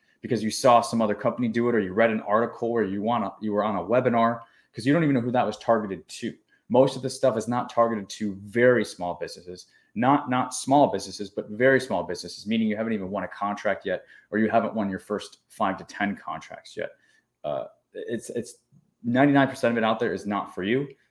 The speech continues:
And that's why we try to have a voice on this channel, because it's, it's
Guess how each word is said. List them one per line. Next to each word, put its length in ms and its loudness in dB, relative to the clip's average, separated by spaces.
And 100 -2
that's 140 0
why 100 4
we 80 0
try 140 0
to 60 0
have 100 -4
a 40 -8
voice 240 -2
on 80 -2
this 100 -6
channel, 360 -4
because 260 -12
it's, 280 -14
it's 340 -16